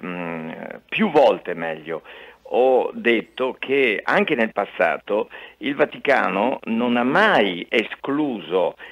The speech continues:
ufficialmente la possibilità che ci siano altre forme di vita intelligenti nell'universo.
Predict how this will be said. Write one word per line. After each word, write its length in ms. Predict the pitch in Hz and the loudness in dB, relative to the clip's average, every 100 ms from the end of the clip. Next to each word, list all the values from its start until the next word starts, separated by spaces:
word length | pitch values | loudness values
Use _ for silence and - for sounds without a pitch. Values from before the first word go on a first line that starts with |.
| - | -10
ufficialmente 880 | - 147 143 131 120 120 135 156 123 | -6 -4 -4 -4 0 2 2 0 0
la 120 | 110 | 0
possibilità 1000 | - 107 - 117 101 101 92 110 127 135 - - _ | 0 -6 -8 -6 -4 -4 -2 0 0 -2 -10 -20 _
che 180 | 123 120 | -4 -2
ci 120 | 123 - | -2 0
siano 260 | 175 139 | 2 4
altre 420 | 139 160 - 131 - | 6 4 2 0 0
forme 380 | 139 143 135 120 | 2 2 2 0
di 100 | 113 | 0
vita 280 | 131 143 | -2 0
intelligenti 680 | 123 107 110 104 101 117 104 | 0 0 -2 -2 0 0 -2
nell'universo. 800 | 101 98 92 80 82 - 76 71 | -2 -2 -2 -2 -4 -8 -16 -18